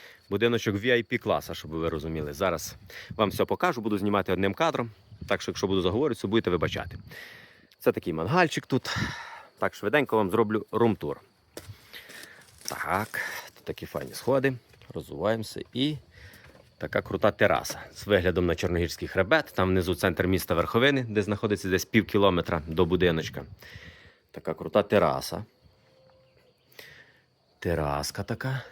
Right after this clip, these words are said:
Дивіться, навколо будиночка так круто. І зараз заходимо в самий будиночок. Так, тут така прихожка.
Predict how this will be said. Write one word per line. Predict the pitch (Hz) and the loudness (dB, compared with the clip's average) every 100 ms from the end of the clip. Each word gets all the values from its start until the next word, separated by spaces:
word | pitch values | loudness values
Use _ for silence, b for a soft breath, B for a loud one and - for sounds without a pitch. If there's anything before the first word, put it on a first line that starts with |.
| B B - | B B -12
Дивіться, | - - - | -12 -12 -12
навколо | 71 80 80 | -12 -6 -6
будиночка | 73 73 71 69 85 - | -8 -12 -12 -10 -12 -12
так | 104 - | -12 -12
круто. | - 113 - 110 _ B B B B B B | -8 -8 -8 -14 _ B B B B B B
І | 123 147 | -2 -2
зараз | 104 117 117 - 76 | 0 -2 -2 -6 -8
заходимо | - 85 107 101 90 | -6 -4 -2 -2 -2
в | |
самий | 80 90 90 | -4 -2 -2
будиночок. | 82 71 64 - - - - - B B B B B | -2 -4 -8 -6 -6 -6 -10 -14 B B B B B
Так, | - - | -16 -14
тут | - 76 | -14 -14
така | - - | -14 -16
прихожка. | - - - 151 - | -16 -8 -2 -2 0